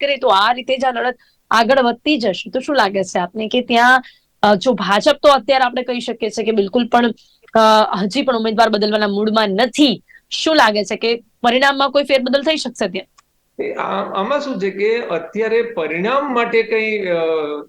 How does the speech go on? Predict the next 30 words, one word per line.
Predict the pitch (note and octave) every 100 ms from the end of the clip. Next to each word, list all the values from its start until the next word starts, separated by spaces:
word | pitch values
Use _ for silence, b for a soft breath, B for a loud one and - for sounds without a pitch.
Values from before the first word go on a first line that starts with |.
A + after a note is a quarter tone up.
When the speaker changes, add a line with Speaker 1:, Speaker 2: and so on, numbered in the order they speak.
| D#3
Speaker 2:
અ, | D3 C#3
પ્રિડિક્ટ | E3 F#3 B3+ B3+
કરવું | F#3+ D3+ C3 B2 - _ _ _
એ | A#3+
ખૂબ | A#3 C4+ C#4
વહેલું | A3 D3+ D#3+ F#3+ D#3+ -
છે. | A#2 - _ _ _ _
કારણ | F3 G#3+
કે | A#3
Speaker 1:
હમ. |
Speaker 2:
હજુ | F#3+ G#3+
તો | - _
ફોર્મ | F3+ G3 G3+
પણ | G3+
ભરાણા | E3 D#3+ D#3+ C#3+
નથી. | C3+ - C3 C3
હજુ | D#3 F3+
તો, | F#3+ F#3+
અ, | F3+ D#3+ D#3 B _
સાતમી | - D3+ D#3 E3 G3 G#3+
તારીખે | G3 F3+ F3+ E3+ F3
તો | F#3
કંઈ, | F3+ F3+ F3+
અ, | D#3+
હું | D3+ D#3+
તો | E3+
સુધી | E3 D#3+ F3
સાયન્ટિફિક | F3 C#3+ D3+ D3 D#3+ D3+
મતદાન | C#3 D3+ F3 F3
છે. | D3+ C3 -